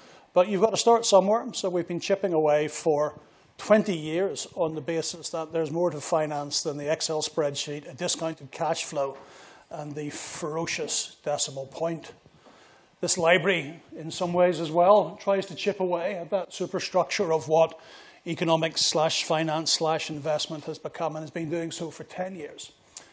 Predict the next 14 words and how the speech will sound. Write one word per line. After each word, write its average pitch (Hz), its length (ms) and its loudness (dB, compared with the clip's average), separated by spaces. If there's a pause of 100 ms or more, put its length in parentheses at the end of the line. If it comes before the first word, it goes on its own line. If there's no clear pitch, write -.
(340)
But 190 220 6
it 196 100 6
is 214 500 4
very 175 280 2
much 160 360 0 (240)
chipping 170 320 -2
away 151 240 -2 (140)
at - 60 -20
the - 40 -14
superstructure. - 800 -8 (1120)
Anybody, 185 640 8 (160)
I - 60 0
think 165 200 -2
anybody, 151 400 2